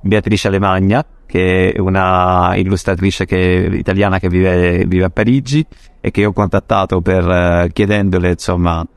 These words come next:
il, il favore di poter utilizzare e far, eh, avere il privilegio di poter utilizzare le sue opere per, eh, per, eh, per il nostro film. Lei è stata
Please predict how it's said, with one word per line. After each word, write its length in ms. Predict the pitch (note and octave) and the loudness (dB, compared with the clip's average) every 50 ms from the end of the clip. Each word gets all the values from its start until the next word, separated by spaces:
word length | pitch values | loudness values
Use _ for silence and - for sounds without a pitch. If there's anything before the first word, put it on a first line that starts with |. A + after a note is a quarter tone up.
| _ _ _ _ - | _ _ _ _ -10
il, 200 | - D#3 G2 G2 | -6 -4 0 0
il 260 | G2 F#2+ F#2 G2 F#2+ | 2 2 2 0 0
favore 380 | - A#2+ A2+ A#2 B2 A#2 A#2 | 0 2 2 2 2 2 2
di 160 | G2+ G2+ G2+ F#2+ | 2 2 0 0
poter 380 | - G2 - A2 G#2+ G#2 G#2 | 0 -2 0 0 0 2 2
utilizzare 880 | G#2 G#2 G2+ G#2+ G2+ G#2+ G2 - A2+ G#2+ G#2 A2 A2 A2+ G#2+ G#2 G2 F#2+ | 2 2 2 2 2 0 0 0 0 2 2 2 2 2 2 2 2 2
e 60 | F#2+ | 0
far, 240 | - - F#2+ F#2+ F#2 | 0 0 0 2 2
eh, 920 | F#2+ F#2 F2+ F#2 F#2 F2+ F2+ F2+ F2 F2 F2 F2 F2 F2 F2 E2+ E2+ E2+ - - - - - | 2 2 4 4 4 2 2 2 2 2 2 2 2 2 2 0 0 -2 -4 -8 -12 -18 -10
avere 320 | - G2 F#2+ G2+ G2 G2+ | -6 -2 0 0 0 0
il 80 | G2+ F#2 | 0 0
privilegio 440 | - A2 G#2 G#2 G#2 G#2+ G2+ G2+ | 0 0 0 2 2 2 0 0
di 100 | F#2 - | 0 0
poter 180 | F2+ F#2+ G2+ F#2+ F#2 - - - | 0 0 -2 -2 -4 -6 -12 -10
utilizzare 460 | - G2 F#2+ G2 F#2 - G2+ - F2+ | -4 -2 0 0 0 0 0 0 0
le 100 | F#2 F#2+ | 0 0
sue 140 | - - F#2+ | 0 0 0
opere 420 | F#2 F2+ F2+ E2 F#2 F#2 F2+ F2 | 2 2 0 0 0 0 -2 0
per, 240 | - E2+ E2 E2 E2 | 0 0 -2 0 0
eh, 560 | E2+ E2+ E2 E2 E2 D#2+ E2 D#2+ D#2+ D#2+ D#2 - - - - | 0 0 0 0 0 0 0 0 -2 -4 -6 -10 -16 -16 -8
per, 200 | - E2 D#2+ E2+ | -4 -4 -2 0
eh, 280 | F2 E2+ E2+ E2 E2 D#2+ | 0 0 2 0 0 0
per 120 | - F2 F2 | 0 0 0
il 60 | F2 | 0
nostro 280 | F2+ F2 - - F#2+ F2 | 0 -2 -2 -4 -4 -2
film. 280 | - E2+ E2 E2+ E2+ F2+ | -2 0 0 0 0 0
Lei 100 | F2+ F2 | 0 0
è 20 | |
stata 680 | - - F2 E2+ E2+ F2 F2 E2+ F2 F2 E2+ E2+ E2+ - | -2 -2 -2 -2 0 0 0 2 2 2 0 0 -2 -4